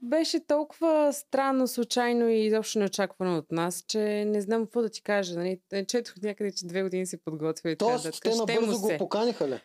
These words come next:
Speaker 1: Ами той получи поканата три дни преди Коледа.
Speaker 2: Мгм.
Speaker 1: И
Speaker 2: Мгм.
Speaker 1: буквално малко преди това всъщност му се обадиха да бъде част от екипа отново.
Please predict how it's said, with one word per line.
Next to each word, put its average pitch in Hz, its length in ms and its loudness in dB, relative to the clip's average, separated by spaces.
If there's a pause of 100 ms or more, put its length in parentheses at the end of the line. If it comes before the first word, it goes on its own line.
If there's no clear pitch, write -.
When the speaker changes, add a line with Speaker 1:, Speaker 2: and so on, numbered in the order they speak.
(100)
Speaker 1:
Ами 220 380 0
той 247 180 0
получи 277 420 -2
поканата 247 760 0
три 247 160 0
дни 220 220 0
преди 240 280 -4
Коледа. 156 400 -2 (600)
Speaker 2:
Мгм. 202 280 0 (640)
Speaker 1:
И 233 80 0
Speaker 2:
Мгм. 180 140 0
Speaker 1:
буквално 220 760 2
малко 226 380 0
преди 226 220 0
това 214 140 -2
всъщност 214 360 -4
му 214 100 -2
се 202 120 -4
обадиха 165 360 -2
да 170 100 -6
бъде 147 480 -6
част 147 280 -4
от - 100 -14
екипа 202 320 -4
отново. - 400 -6